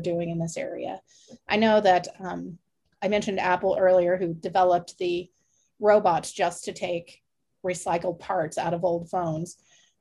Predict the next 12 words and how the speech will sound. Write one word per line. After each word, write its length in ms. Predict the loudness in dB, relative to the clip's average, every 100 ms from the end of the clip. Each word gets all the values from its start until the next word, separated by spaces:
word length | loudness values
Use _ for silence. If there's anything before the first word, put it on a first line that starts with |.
| _
They 120 | 4
have 180 | 4 4
a, 220 | 2 2 0
a 140 | -4 -2
deep 260 | -2 -4 -10 -6
recycling 560 | 0 2 2 0 -4
page 240 | -2 -2 0
where 100 | 2
they 140 | 2
go 240 | 4 2 2
into 260 | -2 -4
exactly 640 | -6 -2 -2 -2 -4 -4 -6